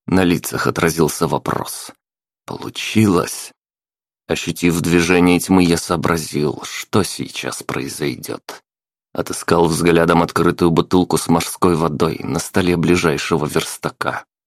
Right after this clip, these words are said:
Длинным прыжком сократил расстояние, схватил сосуд и резко развернулся. Но опоздал. Часть дыма развеялась, и стало видно, что Том сидит на стене,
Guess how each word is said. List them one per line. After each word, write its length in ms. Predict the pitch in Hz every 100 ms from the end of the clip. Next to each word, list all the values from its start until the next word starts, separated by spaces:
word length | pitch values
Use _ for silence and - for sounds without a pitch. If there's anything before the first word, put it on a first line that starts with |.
| _
Длинным 640 | - 78 82 85 85 87
прыжком 600 | 82 87 - - 87 87 85
сократил 580 | - 87 90 82 87
расстояние, 800 | 87 85 - 87 85 78 69 67 -
схватил 540 | - - 87 85 90
сосуд 460 | - 90 - 98 -
и 120 | 104
резко 340 | 101 92 - 95
развернулся. 920 | 95 92 101 101 92 - - 76 - _ _ _ -
Но 320 | 117 110 104
опоздал. 840 | 98 - 87 80 76 80 69 65 - _ _ _
Часть 400 | - 98 - -
дыма 300 | 101 92 87
развеялась, 720 | 87 85 85 87 78 65 - -
и 60 | 110
стало 360 | - - 104
видно, 600 | 107 95 92 - 71 - - _ -
что 260 | - -
Том 260 | - - 65
сидит 460 | - 78 71 71
на 120 | - 80
стене, 680 | - - 82 76 58 -